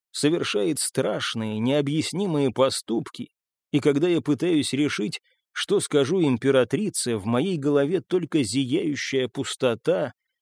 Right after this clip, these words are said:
и маленькая лакуна, заполненная ужасом. Я сделаю всё, чтобы ужас не вышел за пределы лакуны,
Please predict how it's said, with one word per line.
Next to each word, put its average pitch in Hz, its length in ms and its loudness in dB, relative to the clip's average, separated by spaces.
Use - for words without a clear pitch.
и 143 100 4
маленькая 143 720 2
лакуна, 139 840 0
заполненная 131 1000 0
ужасом. 117 640 -6
Я 139 320 2
сделаю 139 580 2
всё, 170 340 0
чтобы 131 480 0
ужас 156 640 0
не 139 240 2
вышел 131 520 0
за 113 200 2
пределы 120 500 2
лакуны, 135 760 2